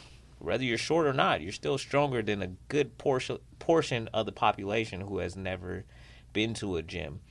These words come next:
can't lift anything hel-, heavy, any of that, right? So there's those benefits itself. And it just gives you mental clarity in other areas of your life. When you can do hard things,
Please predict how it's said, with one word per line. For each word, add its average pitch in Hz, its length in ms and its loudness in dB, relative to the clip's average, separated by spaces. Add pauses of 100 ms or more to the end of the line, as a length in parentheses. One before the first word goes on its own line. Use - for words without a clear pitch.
(180)
can't 107 440 -4
lift 113 340 0
anything 90 400 -6
hel-, 73 400 -10
heavy, - 460 -6 (560)
any 123 240 4
of 87 100 0
that, - 240 -6 (100)
right? 131 300 2 (640)
So 113 240 2
there's 123 360 2
those 123 300 4
benefits 87 480 -4
itself. - 480 -6 (540)
And 131 320 2
it 127 140 -2
just 135 200 -4
gives 123 240 0
you 101 280 -4 (720)
mental 113 460 -2
clarity 90 760 -2 (500)
in 87 360 -6 (800)
other 104 220 0
areas 78 440 -6
of 55 100 -12
your 57 120 -12
life. 50 300 -8
When 73 140 -10
you 143 140 -2
can 101 360 -2 (1000)
do 123 300 -2
hard 107 440 2
things, 113 540 -6